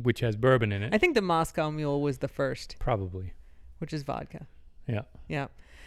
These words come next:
Speaker 2: And then there's the Dark and Stormy, which is a rum mule. So it just twirls up the whole mule part.
Speaker 1: It, and it's not from a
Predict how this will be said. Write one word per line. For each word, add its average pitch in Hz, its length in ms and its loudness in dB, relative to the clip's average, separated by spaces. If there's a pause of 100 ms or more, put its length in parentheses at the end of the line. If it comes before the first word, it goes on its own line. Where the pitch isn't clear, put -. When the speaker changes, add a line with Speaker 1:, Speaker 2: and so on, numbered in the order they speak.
(180)
Speaker 2:
And 196 160 6
then 185 120 8
there's 185 140 6
the 180 60 -6
Dark 190 240 4
and 170 100 -2
Stormy, 175 380 -2
which 160 180 -6
is 156 120 -6
a 156 40 0
rum 147 260 -4
mule. 139 300 -4 (640)
So 151 120 0
it 139 100 -2
just 147 220 -8
twirls 151 280 -4
up 147 140 -2
the 147 100 -2
whole 143 360 -2
mule 151 340 -2
part. 147 380 -2 (240)
Speaker 1:
It, 135 80 -6 (240)
and 131 140 0
it's 110 160 0
not 117 260 4
from 110 220 0
a 101 80 0